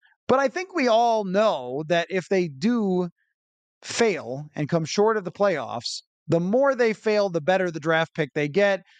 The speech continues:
the more chance they have to get their quarterback. Like, we all know that. But I think that that's not really a discussion we can have yet, that, about, like, "Oh, well, should they be trading Kirk? Should they be trading," you know what I mean? Stuff like that. Like,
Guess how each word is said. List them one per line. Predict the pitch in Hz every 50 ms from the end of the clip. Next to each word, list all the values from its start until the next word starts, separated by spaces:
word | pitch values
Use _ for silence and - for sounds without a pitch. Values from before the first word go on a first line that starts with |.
| _ _ _
the | - 143
more | 156 175 190 185
chance | - 196 196 196 180 -
they | 190 170
have | 180 180
to | 170 180
get | 165 185 165 -
their | 185 175 165
quarterback. | - 185 196 208 202 190 196 190 185
Like, | 185 196 185
we | 170 220 240
all | 254 254 247 226 208
know | 202 202 190 165 135
that. | 120 107 - - _ _ _ _ - - - - - _ - - _ _ _ _ _ _ _ -
But | - 233 226
I | 220 220 196 - _ _ -
think | 320 349 349 - _
that | 311 269 208 - -
that's | 233 233 240 233 - -
not | 185 202 214 214 214 - 190
really | 202 208 208 208 202 190
a | 170
discussion | 170 165 - - 202 190 - - 180 175
we | 175 156
can | 180 151
have | 151 170 160 139 117
yet, | 123 135 143 131 - _ _ - - - _ - - - - - - _ _ -
that, | 165 165 -
about, | 170 165 151 175 170 165 160 156
like, | 165 156 147 143 135 -
"Oh, | 165 214 285 294 269 233
well, | 202 190 226 254 262 269 269 262
should | - - 190 170
they | 196 202
be | 190 214 208 180
trading | - - 160 165 208 240 226 226 190
Kirk? | - 233 - 170 294 - -
Should | - - 160 147
they | 151 156 160
be | 156 160 156
trading," | - - 190 208 220 208 196 190 -
you | 190 208
know | 247
what | 254 254
I | 262
mean? | 247 247 240
Stuff | 208 - 240 226 -
like | 233 214
that. | 233 214 - -
Like, | 196 185 156 -